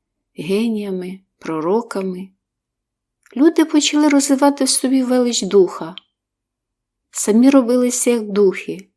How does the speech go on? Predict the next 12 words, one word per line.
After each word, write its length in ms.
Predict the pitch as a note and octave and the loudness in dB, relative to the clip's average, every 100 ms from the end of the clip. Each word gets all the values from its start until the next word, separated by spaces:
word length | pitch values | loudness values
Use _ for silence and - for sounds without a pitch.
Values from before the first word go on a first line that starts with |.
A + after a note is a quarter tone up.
| _ _ _ _ _ _ _ | _ _ _ _ _ _ _
і 120 | - | 0
втілили 520 | G#3+ - D4+ D4 C#4 C4 | 0 0 2 4 4 2
в 60 | |
себе 360 | - B3+ A#3 B3+ | 0 0 2 2
найбільший 600 | A#3+ A3+ C4+ - - B3+ | 2 0 0 0 0 -2
розквіт 500 | A3+ B3 A#3+ - G#3+ | 0 0 -2 -6 -6
всесвітньої 680 | - F#3+ - - G#3+ G3+ G3 | -6 -6 -6 -6 -4 -2 -2
організації, 1160 | F#3+ G3 G3 F#3 F#3 F3+ - - F3 F#3 F#3 _ _ _ _ _ _ _ | -4 -6 -6 -4 -6 -6 -6 -6 -6 -12 -18 _ _ _ _ _ _ _
свідомість. 1160 | - - G3 G3 F3+ F3 E3+ E3+ - - - _ _ _ _ _ _ _ _ _ _ _ _ | -10 -4 -2 0 -2 -2 -4 -8 -10 -12 -20 _ _ _ _ _ _ _ _ _ _ _ _
І 140 | F#3+ | -4
тоді 680 | F#3+ F3 E3+ F#3+ B3+ C#4 - _ _ | -4 -6 -6 -2 -2 -2 -10 _ _
зрозуміли 920 | - F3+ D#3+ C#3+ F3 F3 F#3+ G#3+ G#3 | -14 -10 -8 -8 -8 -4 -2 -2 -6